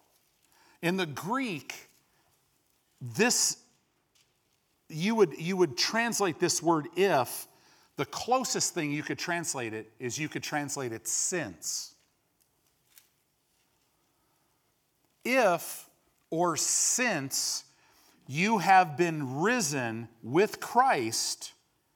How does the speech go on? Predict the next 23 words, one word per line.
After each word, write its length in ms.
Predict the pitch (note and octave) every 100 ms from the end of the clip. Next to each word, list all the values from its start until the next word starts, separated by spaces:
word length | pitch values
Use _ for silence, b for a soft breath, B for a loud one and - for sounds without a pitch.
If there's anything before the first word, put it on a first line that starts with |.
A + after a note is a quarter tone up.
| _ _ _ _ _ _ _ _
seek. 920 | - - - - D4+ F3 G2 - - - _ _ _ _ _ _ _ _ _ -
And 220 | C3+ D3+
this 100 | A#3
says, 680 | - G#3 F#3 F3 D#3 - - _ _ _
the 80 | C#3
Greek 360 | B2 F#3 A#3+ -
word 180 | D#3+ C#3+
for 140 | C#3
seek 420 | - - G#3+ D#3
is 140 | C3+ A#2+
seek 460 | - - F#3+ -
with 180 | D3+ - -
all 320 | D#3 F#3+ F#3
of 120 | D3
your 220 | D3+ D#3
heart. 540 | D3+ C#3+ A#2+ D#2+ - - - _ _ _ _ _ _ D3 D3 _ _ _ _ _ _ _ _ _ b
Those 460 | B2+ D3+ G3+ G3 -
things 400 | C4+ C#4+ G#3 D3+
which 240 | D#3+ -
are 280 | - F3 D#3+
above 580 | C#3+ B2+ A3 F3+ C3+ B2
where 240 | C#3+ D#3+
Christ 800 | D3+ - G3+ G3 F3 - - -